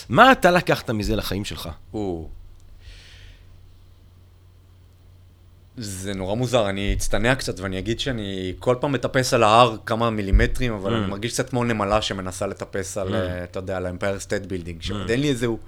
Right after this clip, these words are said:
Speaker 2: איזה תובנה ממש עמוקה,
Speaker 1: Mm.
Speaker 2: אבל שהמוח הוא, אה, מישהו פעם אמר לי, "זה bag of tricks."
Speaker 1: Mm.
Speaker 2: זה בעצם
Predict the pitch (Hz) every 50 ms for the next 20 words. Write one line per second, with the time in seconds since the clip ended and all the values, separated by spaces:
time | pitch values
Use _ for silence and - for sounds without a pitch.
0 | - - - - - - - - 107 107 95 107 104 - 107 87 92 98 95 101
1 | 101 101 101 98 98 98 95 95 95 92 90 90 92 92 98 98 92 90 95 98
2 | 104 113 113 117 - - 127 110 107 107 101 - - 135 160 185 - - - -
3 | 98 98 90 85 82 85 - - 113 113 98 110 107 - - 120 110 113 123 139
4 | 160 165 - - 147 135 135 131 127 127 123 123 123 123 123 120 120 117 110 120
5 | 127 127 113 - - - - 120 113 104 107 117 120 120 113 110 104 110 113 113
6 | 117 123 135 127 127 110 - - - 127 113 - - - - - - - - -
7 | - - 95 98 95 87 80 80 87 101 98 95 92 87 110 120 131 135 131 -
8 | - 135 120 120